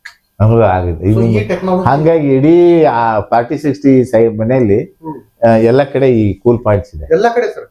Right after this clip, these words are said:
Speaker 1: ಎಲ್ಲ ಕಡೆ.
Speaker 2: ಈಗೆಲ್ಲ ಸೀಲಿಂಗ್ ಮಾಡಿ ಲೈಟ್ ಹಾಕ್ತಾರೆ
Speaker 1: ಇನ್-,
Speaker 2: ಉಲ್ಟಾ?
Speaker 1: ಇನ್-, ಇನ್ಕ್ಲೂಡಿಂಗ್ ನಮ್ಮ ಅಡಿಗೆ ಮನೆಯಲ್ಲಿ ಕೂಡ.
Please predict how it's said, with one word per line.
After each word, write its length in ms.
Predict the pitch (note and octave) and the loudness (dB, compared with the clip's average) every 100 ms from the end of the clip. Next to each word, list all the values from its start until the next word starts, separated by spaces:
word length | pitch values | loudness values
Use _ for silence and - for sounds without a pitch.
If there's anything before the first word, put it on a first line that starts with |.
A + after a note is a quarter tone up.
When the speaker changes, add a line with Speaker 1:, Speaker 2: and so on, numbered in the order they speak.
| G#2 | -2
Speaker 1:
ಎಲ್ಲ 140 | A2+ | -2
ಕಡೆ. 340 | - C#3 - G3 | -2 -8 -6 0
Speaker 2:
ಈಗೆಲ್ಲ 200 | F#3+ G#3 | 0 0
ಸೀಲಿಂಗ್ 360 | - G3 G#3 | -4 -4 0
ಮಾಡಿ 160 | G#3+ C#4+ | 0 0
ಲೈಟ್ 180 | - F#3+ | 0 0
ಹಾಕ್ತಾರೆ 260 | G3 G3+ | -2 0
Speaker 1:
ಇನ್-, 80 | C3+ | -2
Speaker 2:
ಉಲ್ಟಾ? 140 | C#3 | -2
Speaker 1:
ಇನ್-, 280 | C#3 C#3 C3+ | -2 -2 -2
ಇನ್ಕ್ಲೂಡಿಂಗ್ 560 | C3+ C3 D3 D3 D3+ C3+ | -2 -2 -2 -2 -2 -4
ನಮ್ಮ 200 | A2+ G2+ | -2 -2
ಅಡಿಗೆ 180 | G2+ A#2 | -2 -2
ಮನೆಯಲ್ಲಿ 380 | A2 G#2+ G2 | -4 -8 -10
ಕೂಡ. 100 | - | -16